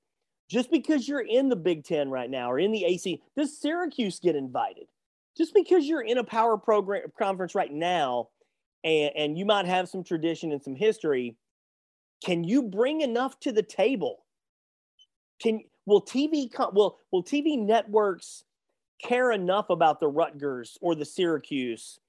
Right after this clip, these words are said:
or, or, you know, a number of programs that are already in Power Five conferences to say, "Yeah, you automatically get a spot in our professional league of college football programs"?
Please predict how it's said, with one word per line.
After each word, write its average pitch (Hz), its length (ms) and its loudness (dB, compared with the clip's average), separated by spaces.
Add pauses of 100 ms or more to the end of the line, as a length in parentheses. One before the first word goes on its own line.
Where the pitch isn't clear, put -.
(520)
or, 170 300 2
or, 165 420 6
you 165 140 -6
know, 139 120 -2
a 139 60 -2
number 180 300 4
of 143 100 2
programs 151 500 0
that 147 80 0
are 143 100 -2
already 147 280 0
in 143 80 -4
Power 139 260 -2
Five 127 260 -4
conferences 156 520 -4 (680)
to 180 60 -6
say, 180 240 4
"Yeah, 202 360 2 (100)
you 196 220 2
automatically 175 600 4
get 165 180 -4
a 160 60 -4
spot 165 540 2 (240)
in 165 140 -2
our 175 220 4
professional 170 840 0
league 165 320 0
of 131 80 -4
college 135 340 -2
football 131 300 -6
programs"? - 380 -14